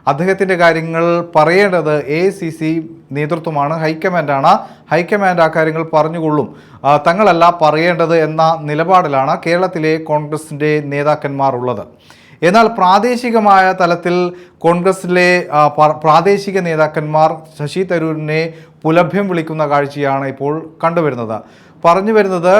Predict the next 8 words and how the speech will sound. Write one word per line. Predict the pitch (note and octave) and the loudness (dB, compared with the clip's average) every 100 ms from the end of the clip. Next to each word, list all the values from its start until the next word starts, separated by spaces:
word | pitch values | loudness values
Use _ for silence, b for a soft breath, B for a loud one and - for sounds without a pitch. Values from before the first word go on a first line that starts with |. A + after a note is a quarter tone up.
| A3 D3+ | 2 -2
കോട്ടയം | E3 F3+ F#3+ F#3+ F#3 - | -4 -2 0 -2 -4 -4
ചിറക്കടവ്, | F#3 G3 G3 G#3+ G3+ G3+ G3 G#3 - B B B D3 | -2 -2 -4 0 2 2 4 2 2 B B B 4
ആ, | D#3 D#3 | 4 4
മണ്ഡലം | D#3+ E3+ E3+ E3 | 0 2 0 0
പ്രസിഡന്റ്, | D#3 D#3 D#3 D3+ D#3+ | -6 -4 -4 2 4
ആ, | G3+ G#3 - D3 D3+ D#3 | 4 0 -10 -6 -6 -2
സേവ്യർ | F3+ F#3+ G#3 G3+ F3+ - D3+ | 4 4 6 2 0 -6 -6
മൂലക്കുന്ന് | D#3+ D#3+ D#3+ D3+ C#3+ | -2 -2 -2 -2 -2